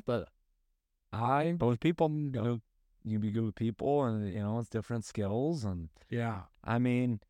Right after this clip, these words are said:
Speaker 2: you know, back to Anoka a little bit, or just wrestling, your wrestling career, talk about, you know, winning a state title. I remember that was a huge thing, is, is being great friends growing up, like,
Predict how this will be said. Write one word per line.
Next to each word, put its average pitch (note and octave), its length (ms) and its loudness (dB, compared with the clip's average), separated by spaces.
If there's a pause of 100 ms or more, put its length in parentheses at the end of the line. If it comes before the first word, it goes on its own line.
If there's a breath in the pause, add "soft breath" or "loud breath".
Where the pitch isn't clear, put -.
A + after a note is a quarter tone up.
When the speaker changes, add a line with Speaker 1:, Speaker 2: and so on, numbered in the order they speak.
(600)
Speaker 2:
you D3+ 180 0
know, C#3+ 320 2
back C#3 360 2
to F#3 100 2
Anoka C3 400 4
a C3+ 40 4
little A#2+ 300 2
bit, A2+ 420 2
or A2 120 -2
just C3+ 280 -4
wrestling, - 600 -2
your A#2+ 80 0
wrestling A#2 400 -2
career, A2 500 -2 (240)
talk C3+ 300 0
about, B2+ 580 4 (920)
you B2+ 100 0
know, B2 80 0
winning B2+ 340 0
a C3+ 60 -2
state A#2 240 -2
title. F2+ 400 -6
I B2 100 -2
remember D3 480 2 (340)
that B2+ 100 2
was D3 140 2
a C#3 60 2
huge B2+ 280 0
thing, B2+ 340 0
is, A#2+ 200 -2
is B2+ 380 -8
being C3+ 300 2
great C3 240 2
friends B2 320 0
growing B2 320 0
up, A#2 180 -2
like, A2+ 300 -2